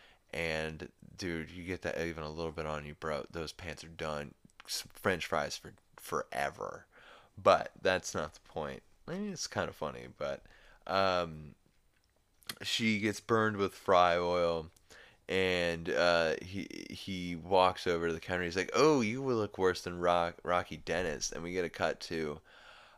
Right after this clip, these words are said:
um, I can't remember the girl in that movie, but Rocky Dennis, uh, i-, and she's, like, feeling, the,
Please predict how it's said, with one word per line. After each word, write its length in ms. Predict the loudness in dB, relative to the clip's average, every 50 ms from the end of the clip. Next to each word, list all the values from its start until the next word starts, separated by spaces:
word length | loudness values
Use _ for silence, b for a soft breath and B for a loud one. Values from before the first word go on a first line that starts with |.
| B _ 2
um, 640 | 4 6 6 6 6 6 6 6 4 2 2 0 -4 -8
I 60 | -8
can't 220 | -6 -6 -6 -4
remember 260 | -4 -4 -2 0 0
the 140 | 0 0 -2
girl 280 | -2 -2 -2 0 0 0
in 40 | 0
that 160 | -2 -2 -2
movie, 340 | -4 -4 -4 -4 -4 -6 -6
but 280 | -4 -2 -2 -2 -2 -4 0
Rocky 420 | 4 6 6 6 6 2 -2 -8 -6
Dennis, 680 | -4 -2 -2 -2 -2 -4 -4 -4 -6 -6 -6 -6 -8 -6 -4
uh, 460 | -2 0 0 0 0 -2 -2 -4 -4 -6 -8 -6
i-, 140 | -8 -6 -4
and 300 | -4 -4 -4 -4 -6 -8
she's, 300 | -8 -8 -8 -8 -6 -4
like, 180 | -4 -4 -4 -4
feeling, 340 | -4 -4 -2 -2 -4 -6 -4 0
the, 180 | 2 2 2